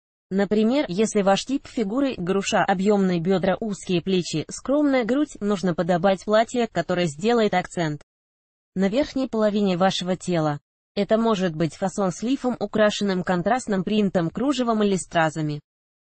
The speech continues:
Низ должен быть темным или черным, в то время как верх — ярким и броским. Спортивная фигура с широкими плечами, пышным бюстом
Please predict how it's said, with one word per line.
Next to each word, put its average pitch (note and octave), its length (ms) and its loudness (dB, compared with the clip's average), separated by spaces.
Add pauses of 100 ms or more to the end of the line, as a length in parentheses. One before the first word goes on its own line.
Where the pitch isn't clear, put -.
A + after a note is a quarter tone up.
(220)
Низ A3 360 2
должен G3 360 2
быть F3 160 0
темным F#3 440 0
или F3 140 0
черным, E3 540 -2
в - 100 -20
то F#3+ 100 0
время F3+ 280 0
как E3 200 -4
верх — A#3+ 380 -2
ярким F3+ 460 2
и D#3+ 40 0
броским. G#3+ 440 -4
Спортивная E3+ 600 -2
фигура A3 420 -2
с G#3+ 40 -8
широкими A#3 600 0
плечами, F3+ 680 0
пышным A3+ 380 -2
бюстом D#3+ 480 -6